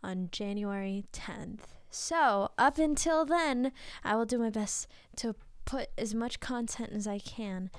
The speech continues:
for you guys. And I'm working on a singing program that'll help people out. The, the thing that, um,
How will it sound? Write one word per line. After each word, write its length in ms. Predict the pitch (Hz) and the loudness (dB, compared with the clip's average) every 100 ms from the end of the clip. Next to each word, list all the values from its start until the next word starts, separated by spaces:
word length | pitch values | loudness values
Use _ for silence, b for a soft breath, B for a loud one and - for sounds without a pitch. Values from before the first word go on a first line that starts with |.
| B B | B B
for 140 | - | -6
you 140 | 214 190 | -4 -2
guys. 440 | 190 175 180 185 | -2 -2 -2 -4
And 120 | - | -2
I'm 100 | 240 | -2
working 420 | 320 359 - 277 247 | 0 -2 -2 -2 -2
on 400 | 202 196 202 - | -2 -2 -4 -4
a 80 | 214 | -6
singing 600 | - - 262 262 269 233 | -4 -4 -4 -4 -4 -6
program 800 | - 208 208 214 202 202 202 208 B B B B - | -6 -8 -8 -6 -6 -4 -4 -6 B B B B -6
that'll 240 | 202 202 | -4 -2
help 640 | 190 - 214 196 196 - - B B B _ _ _ | -4 -8 -6 -4 -6 -10 -18 B B B _ _ _
people 420 | - 202 - 196 | -12 -10 -8 -8
out. 340 | 190 180 180 - | -6 -6 -6 0
The, 200 | 285 294 B B - | 0 0 B B -4
the 100 | 302 | -2
thing 320 | 294 349 359 | 0 0 0
that, 280 | 359 302 247 - | 0 0 0 2
um, 400 | 220 196 190 | 2 2 0